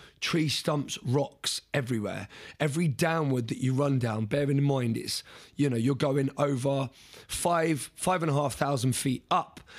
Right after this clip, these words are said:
but then you're going five and a half thousand feet down. And that five and a half thousand feet down is rocks,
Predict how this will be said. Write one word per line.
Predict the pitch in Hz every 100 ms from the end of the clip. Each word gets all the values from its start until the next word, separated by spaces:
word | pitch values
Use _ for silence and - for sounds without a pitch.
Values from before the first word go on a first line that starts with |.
| -
but | 135
then | 135
you're | 135 123
going | 139 131
five | 120 135 131
and | 131
a |
half | 120 117
thousand | - 123 120 117 110
feet | - 110 104
down. | 143 117 104
And | 117
that | 170 -
five | - 165 165
and | 143
a |
half | 135 131 113
thousand | 143 139 131 117
feet | 131 127
down | 131 139 123 123
is | 110 120
rocks, | 135 160 - - - -